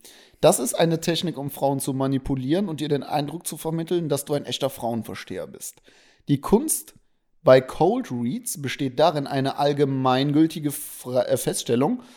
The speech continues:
so zu äußern, dass deine völlig überraschte Gesprächspartnerin glaubt, du hättest tief in ihre Seele geschaut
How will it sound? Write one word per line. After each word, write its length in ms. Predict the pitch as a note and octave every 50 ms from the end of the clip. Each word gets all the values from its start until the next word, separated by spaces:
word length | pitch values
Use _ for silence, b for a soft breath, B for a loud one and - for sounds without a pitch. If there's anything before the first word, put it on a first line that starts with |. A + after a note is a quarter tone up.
| B B
so 220 | B B2+ B2+ D#3+ A3+
zu 180 | - - F#3
äußern, 360 | - A#2+ B2+ B2+ - E3+ D#3 D3+
dass 160 | C#3+ C3+ -
deine 180 | - C#3 C#3 B2+
völlig 340 | - - - A3 D#4 D4 -
überraschte 380 | C#3 C3 B2+ C3+ C3 - -
Gesprächspartnerin 840 | C3 C3 - - - C#3+ C3 C3 - - B2 A#2 - A#2+ A#2 C3+ C3
glaubt, 380 | A#2 A#2+ A#2 A#2+ F3 G#3 - b b b b b
du 100 | - B2+
hättest 340 | B2+ C3 D#3 C#3+ - - -
tief 240 | - F3 G#3 - -
in 80 | G3+ F#3
ihre 220 | F#3 F#3+ F3+ D#3+
Seele 260 | C3+ C3+ C3+ C#3 C#3+ C#3
geschaut 400 | C3 - - D3 D3 D#3+ D#3